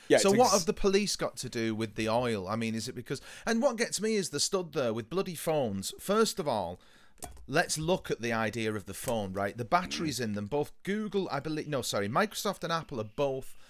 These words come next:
Speaker 2: um, in trouble due to the treatment of Congolese child slaves who mine the lithium, no, the cobalt, to produce the batteries. Right, so they're filming them on these bloody things which are,
Speaker 1: Mm-hmm.
Speaker 2: let's be honest,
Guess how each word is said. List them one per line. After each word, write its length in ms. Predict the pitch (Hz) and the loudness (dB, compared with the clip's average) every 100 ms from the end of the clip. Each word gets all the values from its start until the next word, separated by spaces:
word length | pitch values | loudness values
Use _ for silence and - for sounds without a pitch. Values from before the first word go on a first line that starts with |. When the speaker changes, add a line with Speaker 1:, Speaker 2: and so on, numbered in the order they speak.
| - - - | -20 -20 -6
Speaker 2:
um, 480 | 113 117 113 107 107 | 0 2 2 2 -2
in 140 | 127 117 | -4 -4
trouble 500 | - 143 110 62 - _ - - - | 2 2 2 -8 -12 _ -20 -20 -14
due 280 | 117 135 131 | -6 -2 -2
to 600 | - 135 123 120 117 113 - | -2 -2 -2 -2 -2 -4 -6
the 100 | 117 | -8
treatment 500 | - 147 135 117 117 | -6 -4 -4 -6 -6
of 120 | 120 | -8
Congolese 540 | - 135 127 113 113 - | -4 -4 -2 -4 -4 -4
child 400 | - 120 120 113 | -2 0 0 -2
slaves 440 | - 110 98 95 | -2 -2 -4 -4
who 120 | 117 110 | -4 -2
mine 360 | 117 117 110 | 0 0 0
the 80 | 110 | -2
lithium, 600 | 107 127 - 117 107 143 - | -2 -4 -6 -4 -4 -6 -6
no, 280 | 170 185 151 - | 0 2 2 -4
the 100 | 139 | -8
cobalt, 680 | - 185 180 120 90 - - _ - - - - | 0 2 2 -2 -6 -12 -20 _ -20 -20 -16 -6
to 160 | 131 | -4
produce 400 | 113 113 123 117 | 0 0 0 -4
the 80 | - | -4
batteries. 680 | 104 120 113 - - - - - _ - | -2 -2 -2 -10 -10 -12 -14 -16 _ -4
Right, 280 | 107 98 - | -2 -2 -2
so 260 | 135 123 | 0 0
they're 80 | 127 | -2
filming 380 | - 202 202 175 | 0 2 2 0
them 100 | 139 | -2
on 140 | 113 | -2
these 180 | 110 104 | -2 -6
bloody 400 | - 143 156 127 | -6 -4 -4 -6
things 400 | 110 135 120 113 | -6 -6 -4 -6
which 220 | 127 - | -6 -4
are, 320 | 120 117 107 | -2 0 -2
Speaker 1:
Mm-hmm. 220 | 101 120 147 - | -2 -4 -4 -2
Speaker 2:
let's 240 | 147 - | -2 -2
be 180 | - 143 | -2 0
honest, 540 | 143 127 82 - - | 2 0 -2 -4 -4